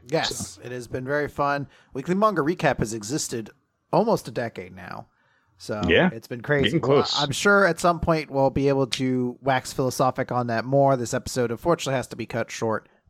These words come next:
Speaker 1: But thank you, everybody. Hope everybody has a great new year, too, you know? Take care of yourself, guys.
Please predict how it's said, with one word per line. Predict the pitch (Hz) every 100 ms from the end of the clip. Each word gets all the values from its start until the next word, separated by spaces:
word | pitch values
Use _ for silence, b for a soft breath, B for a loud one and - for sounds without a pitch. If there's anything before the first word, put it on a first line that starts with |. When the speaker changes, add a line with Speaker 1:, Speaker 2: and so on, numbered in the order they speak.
| -
Speaker 1:
But | 101 -
thank | 196 196 170
you, |
everybody. | 139 117 117 113 101 _ _ _ -
Hope |
everybody | 214 202 190
has | 175
a | 143
great | 156 151
new | 151
year, | 127 95
too, | - 120 82 -
you | 101
know? | 113 131 - _ _ _ _ _ _ _ _ _ _ _ _ _
Take | 135
care | 147 120
of |
yourself, | 95 85 95 90
guys. | 92 104 -